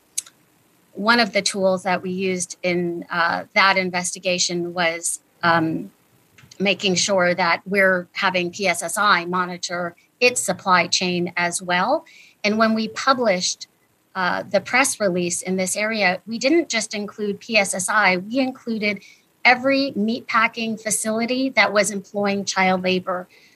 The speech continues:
So some of it, when we don't have tools directly at our disposal, we're making sure the public knows that these are companies that at their work site, there was child labor. And we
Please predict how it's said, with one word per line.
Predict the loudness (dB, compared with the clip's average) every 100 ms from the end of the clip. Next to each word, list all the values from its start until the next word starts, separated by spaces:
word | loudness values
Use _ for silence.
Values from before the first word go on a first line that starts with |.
| -8
So | -4 -2
some | 2 2 4
of | 2
it, | 0
when | 0
we | -4
don't | -2 -4 -2
have | -6
tools | -6 -4 -2 -2
directly | 0 0 0 -2 2
at | 4
our | 2 -4
disposal, | -8 -4 -4 0 0
we're | 0 0
making | 0 0 0
sure | 0 2 0
the | -2
public | -2 -2 0 -6 -2
knows | 0 2 2 0 -4 -6 -8 _ -20 _
that | 0 0 0
these | 0 2
are | 0
companies | 0 -2 -2 0 0 0 -2
that | 0 0 2
at | 0 0
their | -4
work | -4 -6 -4
site, | -2 0 0 0
there | -2
was | 0 0 0
child | -2 0 0 0
labor. | -4 -6 -10
And | -6 -2
we | -2